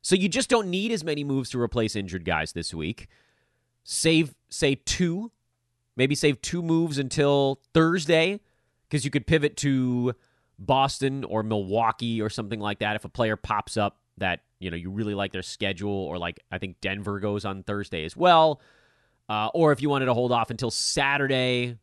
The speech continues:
you've got, uh, Dallas, the Clippers, the Pels, the Heat. Those are the four teams that go on Saturday. So there's a way to do this stuff later in the week. It just, to me, feels like you can, you can get possibly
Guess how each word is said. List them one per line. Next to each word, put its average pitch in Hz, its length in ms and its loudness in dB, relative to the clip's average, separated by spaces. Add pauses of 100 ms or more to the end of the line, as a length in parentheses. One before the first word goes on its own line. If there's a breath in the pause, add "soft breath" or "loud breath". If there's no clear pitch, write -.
(180)
you've 110 160 -6
got, 107 340 2 (220)
uh, 85 340 -2 (200)
Dallas, 131 760 2 (720)
the 113 80 -10
Clippers, 139 760 -2
the 117 80 -10
Pels, 120 460 2
the 113 100 -6
Heat. 127 480 -8 (100)
Those 98 180 -4
are 107 40 -10
the 101 80 -8
four 107 220 -4
teams 107 260 -8
that 98 140 -4
go 98 100 -2
on 92 140 -4
Saturday. 95 520 0 (880)
So 165 180 4
there's 156 120 4
a 185 60 4
way 220 160 6
to 180 80 4
do 156 160 0
this 139 160 -2
stuff - 220 -2
later 123 240 0
in 117 60 -4
the 98 60 -4
week. 104 240 -4
It 131 100 -2
just, - 180 -8
to 101 40 -4
me, 165 200 -4
feels 110 280 -4
like 90 260 -2 (760 soft breath)
you 92 120 -12
can, 101 260 -6 (540)
you 110 100 -8
can 139 140 -8
get 107 280 -2
possibly 123 540 -2